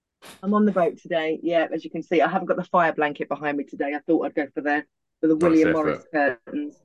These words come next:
Speaker 1: Ooh.
Speaker 2: Very nice. Very nice. Well, we've got a guest today,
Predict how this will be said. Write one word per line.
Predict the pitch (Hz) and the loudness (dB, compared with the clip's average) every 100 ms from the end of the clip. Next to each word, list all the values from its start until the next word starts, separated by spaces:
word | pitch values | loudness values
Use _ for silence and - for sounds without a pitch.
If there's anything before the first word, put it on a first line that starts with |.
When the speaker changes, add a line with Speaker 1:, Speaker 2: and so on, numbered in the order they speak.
| - | -8
Speaker 1:
Ooh. | 170 196 202 190 196 - _ _ | -2 0 0 -2 -4 -10 _ _
Speaker 2:
Very | 80 73 73 | -4 -4 -4
nice. | 73 73 - - _ - | -6 -8 -10 -20 _ -4
Very | 82 80 | -2 -2
nice. | 73 - | -4 2
Well, | 147 | 4
we've | 185 | 4
got | 156 - | 4 4
a | |
guest | 160 - - | 2 2 -2
today, | 92 82 78 | 2 2 2